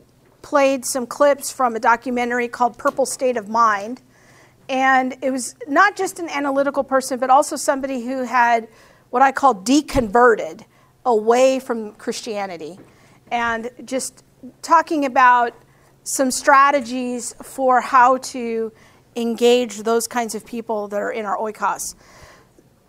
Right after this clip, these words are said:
Today, I wanted to, uh, play, uh,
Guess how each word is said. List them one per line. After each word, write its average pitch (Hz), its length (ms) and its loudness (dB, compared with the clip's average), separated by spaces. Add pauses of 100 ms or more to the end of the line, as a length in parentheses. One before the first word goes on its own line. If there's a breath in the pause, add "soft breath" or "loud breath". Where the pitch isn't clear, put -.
Today, 285 1040 4 (680)
I 277 100 6
wanted 381 480 4
to, 302 580 -4 (220)
uh, 233 260 4
play, 294 840 2 (1300 soft breath)
uh, 208 440 4